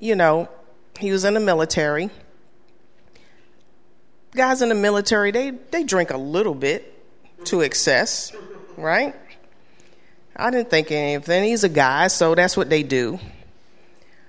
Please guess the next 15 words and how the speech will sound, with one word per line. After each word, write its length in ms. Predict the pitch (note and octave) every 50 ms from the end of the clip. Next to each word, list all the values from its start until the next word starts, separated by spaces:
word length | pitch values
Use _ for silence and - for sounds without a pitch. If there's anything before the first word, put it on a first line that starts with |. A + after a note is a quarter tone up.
| - - - -
But, 300 | E3 D#3+ E3+ E3 E3 D#3+
um, 500 | E3 D#3+ D#3+ D#3+ D#3+ F3 G3 G#3 G3+ G3 - - - -
and 220 | D#3 E3 E3 E3+
then 120 | E3+ E3
time 360 | E3 - F3+ D#3 D3+ D3 D3+ D#3
moved 200 | D#3+ E3 F3+ -
forward. 420 | - D#3+ C#3+ C#3 C3+ D3+ F#3 - - - - - - - - - - - - - - - - - - - - -
We 160 | - D3+ D#3+ -
ended 280 | D3 D#3+ D#3 D#3+ D#3
up 160 | D#3 D3 D#3
getting 320 | D3+ D3 C#3+ C3+ D3 D3+ D#3+
engaged. 760 | F#3 G3+ F#3+ F#3 F#3+ A3+ B3+ F3 A#2 F2 - - - - - - - - - - - - - - - - - - - - - - - - - - - - - - -
And 480 | - D3 C#3 C3 C3 C#3+ D#3+ F#3 F#3+ - - - - - - - - - - - - - - -
I 160 | - D#3 F3 G3
moved 640 | G3+ F#3+ E3+ D#3+ D#3 D3+ D#3 E3 F3+ F#3+ -